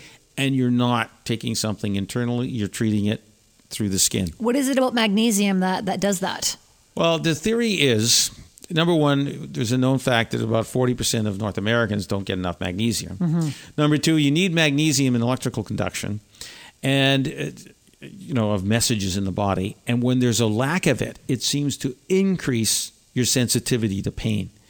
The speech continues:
Speaker 1: Like, you know, some people will go crazy if you just touch them with a finger on your,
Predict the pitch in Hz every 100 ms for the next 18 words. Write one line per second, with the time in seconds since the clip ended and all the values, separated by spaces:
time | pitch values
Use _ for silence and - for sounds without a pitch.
0 | - - - - - - 151 131 156 147
1 | - 185 170 160 156 139 135 123 147 139
2 | 131 131 131 117 127 - 160 - 147 127
3 | 123 139 127 127 131 110